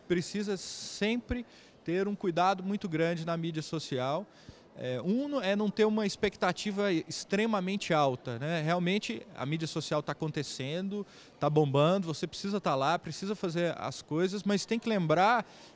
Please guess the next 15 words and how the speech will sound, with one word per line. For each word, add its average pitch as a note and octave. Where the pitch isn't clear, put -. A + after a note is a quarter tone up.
que F#3+
os E3+
demais F3+
canais F#3+
não G#3+
deixaram E3+
de D3
existir, F3
não F#3
deixaram D#3
de D3
funcionar. D3+
Então, D#3
você E3+
precisa A3